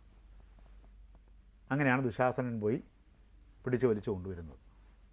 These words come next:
അതോടുകൂടി ആണ് ഇവർ പിന്നെ തല പൊക്കുന്നതേയില്ല. ദ്രോണരും കൃപരും ഭീഷ്മരും ഒന്നും തല പൊക്കാതെ തല കുമ്പിട്ട് തന്നെയിരുന്നു. ഇവിടെയാണ് ഭീഷ്മരെ സംബന്ധിക്കുന്ന, നേരത്തെ കൃഷ്ണൻ പറഞ്ഞു എന്ന് ഞാൻ പറഞ്ഞില്ലേ, പിന്നീടാണ് കൃഷ്ണൻ അത് പറയുന്നത്.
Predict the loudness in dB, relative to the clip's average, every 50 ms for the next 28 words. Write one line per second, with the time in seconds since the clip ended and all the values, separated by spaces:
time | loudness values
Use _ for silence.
0 | -20 -20 -20 -20 _ -20 -20 -20 -20 -20 -20 -20 -20 -20 -20 -20 -20 -20 -20 -20
1 | -20 -6 -4 0 2 2 2 2 0 -2 -2 -4 -4 -8 -18 -20 -20 -20 -20 -18
2 | -8 -2 0 2 2 4 4 6 6 8 6 6 4 4 4 6 6 6 6 4
3 | 2 2 2 0 0 0 2 4 6 8 8 10 8 8 6 4 6 8 8 8
4 | 8 8 4 2 0 0 0 0 2 2 2 2 2 0 -2 -4 -12 -20 -20 -20
5 | -20 -20 -20 -20 -20 -20 -20 -20 -20 -20 -20 -20 -20 -20 _ -20 -20 -18 0 4
6 | 6 8 8 8 8 8 6 4 2 -6 -20 _ _ -20 -20 _ -20 _ -20 -16
7 | 2 4 4 4 4 4 6 6 6 6 6 0 -6 -8 -10 -18 -20 -20 -6 -2
8 | 2 2 4 4 2 2 4 4 6 6 6 4 2 0 -2 -8 -20 -20 -20 -20
9 | -20 -16 -2 0 2 2 2 0 -2 -4 -6 -6 -4 -4 -4 -2 -2 -2 -4 -4
10 | -6 -10 -12 -12 -8 -4 2 4 4 4 4 2 0 0 0 -2 -2 -2 -2 -2
11 | -2 -2 -4 -4 -6 -8 -8 -10 -10 -10 -10 -8 -8 -8 -8 -10 -12 -18 -20 -20
12 | -20 -20 -20 -20 -20 -20 -20 -18 -2 0 2 2 4 6 6 6 6 4 2 0
13 | 0 4 4 4 4 4 2 0 0 2 2 2 4 4 2 2 2 2 0 0
14 | 0 0 2 2 2 2 0 -2 0 0 0 2 4 4 4 4 4 2 2 2
15 | 2